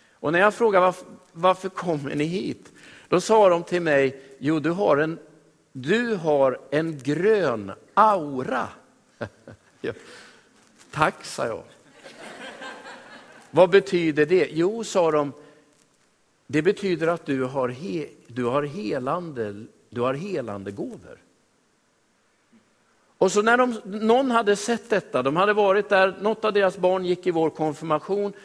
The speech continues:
och när hon hörde mig tala så såg hon någonting. Eh, en grön aura. Här finns en, en helbrägdagörare. Vad gjorde hon? Hon tog med sina vänner. Och så sa hon, "Vi måste gå dit."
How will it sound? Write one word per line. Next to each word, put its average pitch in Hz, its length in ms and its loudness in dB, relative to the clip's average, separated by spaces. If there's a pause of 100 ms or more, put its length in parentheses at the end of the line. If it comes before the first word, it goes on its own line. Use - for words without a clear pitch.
(160)
och 156 160 0
när 180 80 4
hon 214 160 2
hörde 208 320 4
mig 180 200 2
tala 165 480 4
så 202 200 -2
såg 254 400 -2
hon 180 260 -2
någonting. 120 680 -8 (640)
Eh, 117 280 0 (280)
en 185 180 4
grön 226 360 4
aura. 190 580 4 (460)
Här 185 240 8
finns 202 320 -2
en, 180 220 0 (120)
en 190 160 2
helbrägdagörare. 170 1160 2 (200)
Vad 254 180 8
gjorde 226 300 2
hon? 214 200 2
Hon 185 140 -2
tog 233 140 -4
med 202 220 -2
sina 175 240 -4
vänner. 139 440 -6 (640)
Och 160 140 -4
så 185 60 -8
sa 196 180 -2
hon, 170 100 0
"Vi 175 100 -2
måste 185 320 -8
gå 143 100 -4
dit." - 440 -16